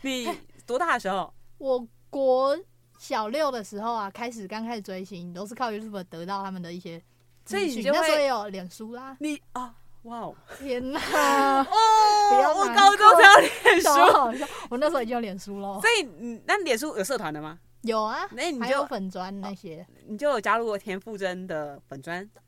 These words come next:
Speaker 2: 对，还有很，按赞很多社团，
Speaker 1: OK。
Speaker 2: 按赞很多粉专。
Speaker 1: 那他妈妈有经营自己的社团吗？我说馥甄的妈妈。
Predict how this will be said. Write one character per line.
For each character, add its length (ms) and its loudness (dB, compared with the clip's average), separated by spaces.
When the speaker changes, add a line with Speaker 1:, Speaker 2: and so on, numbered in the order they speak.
Speaker 2:
对， 120 -8
还 120 -6
有 80 -4
很， 140 -8
按 180 -4
赞 100 -8
很 100 -10
多 100 -12
社 180 -16
团， 180 -20
Speaker 1:
OK。 120 -10
Speaker 2:
按 120 -4
赞 80 -2
很 100 -4
多 100 -8
粉 220 -14
专。 200 -16
Speaker 1:
那 100 -4
他 160 -2
妈 100 -2
妈 140 -2
有 120 -4
经 220 -12
营 140 -10
自 120 -18
己 80 -12
的 100 -10
社 160 -10
团 140 -14
吗？ 80 -18
我 80 -16
说 300 -14
馥 180 -14
甄 220 -10
的 80 -10
妈 160 -14
妈。 240 -16